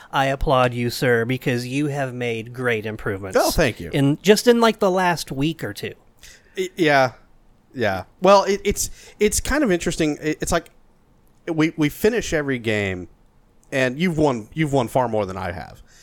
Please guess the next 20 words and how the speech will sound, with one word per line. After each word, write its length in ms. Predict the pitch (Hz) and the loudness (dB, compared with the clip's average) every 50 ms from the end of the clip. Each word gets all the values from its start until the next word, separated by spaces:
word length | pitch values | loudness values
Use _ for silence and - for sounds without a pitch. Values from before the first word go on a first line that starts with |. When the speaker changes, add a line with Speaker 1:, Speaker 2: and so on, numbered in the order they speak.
| - - - - _ _ _ _ _ - | -20 -20 -20 -20 _ _ _ _ _ -2
Speaker 2:
Um, 380 | 131 120 113 110 110 104 104 - _ _ _ _ _ _ _ _ _ _ _ _ _ _ _ _ - | 0 0 0 -2 -4 -8 -12 -14 _ _ _ _ _ _ _ _ _ _ _ _ _ _ _ _ 0
I'm 160 | 139 147 151 | 0 2 4
actually 400 | 143 156 170 - - 180 160 147 | 2 2 2 0 -2 -2 -2 -2
paying 380 | - - 156 147 139 127 113 110 | 0 0 0 0 0 0 2 2
less 200 | 131 139 - - | 2 0 0 -2
attention 400 | 135 - 143 139 - - 147 123 | -4 -4 -4 -2 -2 -4 -4 -4
to 60 | 123 | -4
the 100 | 113 110 | -6 -4
games 320 | 104 - 113 110 117 110 117 | -4 -2 -2 -2 -2 -2 -2
that 100 | 110 98 | 0 0
I've 180 | 95 90 87 | 0 -2 -2
won 400 | 95 98 101 107 117 151 196 190 - _ _ _ _ _ _ _ _ _ _ - | -4 -2 0 0 0 0 -2 -6 -10 _ _ _ _ _ _ _ _ _ _ -6
and 200 | 123 120 113 110 | -4 -4 -4 -2
more 340 | 117 127 135 143 143 143 139 | -2 0 2 4 4 2 2
attention 400 | 131 - 135 120 - - - 107 | 0 -2 -2 -4 -2 -4 -4 -4
to 80 | - 123 | -4 -2
the 80 | 110 104 | -2 0
ones 280 | 107 110 110 104 95 | 2 0 0 0 -2
that, 180 | 107 110 90 - _ _ _ _ _ _ _ _ _ _ - | -2 -2 -4 -4 _ _ _ _ _ _ _ _ _ _ -8
uh, 80 | 151 | -8